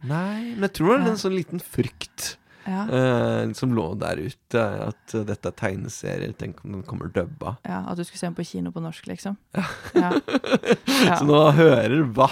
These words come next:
Speaker 1: dubbet Sim-, Simpsons.
Speaker 2: Ja.
Speaker 1: Så jeg,
Speaker 2: Ja.
Speaker 1: jeg tror du nå er en av de virkelig få
Speaker 2: Ja.
Speaker 1: i verden
Speaker 2: Mhm.
Speaker 1: som har sett Simpsons på norsk.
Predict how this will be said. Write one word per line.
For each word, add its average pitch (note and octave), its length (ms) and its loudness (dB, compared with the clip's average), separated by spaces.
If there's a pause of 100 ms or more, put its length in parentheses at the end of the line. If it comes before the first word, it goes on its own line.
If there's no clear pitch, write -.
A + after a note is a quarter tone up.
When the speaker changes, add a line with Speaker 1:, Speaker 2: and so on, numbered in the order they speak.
(160)
Speaker 1:
dubbet A#2 680 2
Sim-, - 200 -12
Simpsons. G2+ 560 -6
Speaker 2:
Ja. F#3 180 -2 (280)
Speaker 1:
Så D3 140 6
jeg, C#3+ 100 0
Speaker 2:
Ja. F#3+ 60 2
Speaker 1:
jeg D3 120 6
tror G#3 300 4
du C#3 240 8
nå B2+ 340 6
er G#2+ 380 2
en G2 80 -6
av G2+ 140 -6
de A2+ 100 2
virkelig A2+ 600 0
få D3 560 4
Speaker 2:
Ja. G#3+ 240 2 (100)
Speaker 1:
i B3 80 4
verden D#3+ 640 4
Speaker 2:
Mhm. - 240 2
Speaker 1:
som C3+ 220 4
har G#2 240 4
sett - 260 -2
Simpsons G2+ 480 -2
på G2+ 160 4
norsk. - 480 2